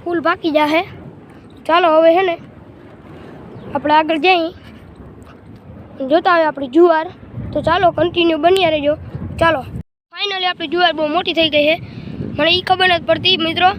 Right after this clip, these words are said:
તમને ખબર હોય તો કોમેન્ટમાં જણાવજો કે આ જુવાર હે ને વધારે વડી છે અને આ જો આ હાવ ઝીણકી. મને કોમેન્ટમાં જણાવજો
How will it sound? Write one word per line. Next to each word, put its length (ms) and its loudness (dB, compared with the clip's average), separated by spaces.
તમને 220 2
ખબર 280 0
હોય 120 0
તો 100 -2
કોમેન્ટમાં 360 0
જણાવજો 380 0
કે 60 -2
આ 160 0
જુવાર 280 4
હે 60 2
ને 120 -2
વધારે 380 2
વડી 260 -4
છે 80 4
અને 140 -4
આ 120 0
જો 100 -8
આ 140 2
હાવ 200 2
ઝીણકી. 360 -6
મને 220 0
કોમેન્ટમાં 400 0
જણાવજો 380 -2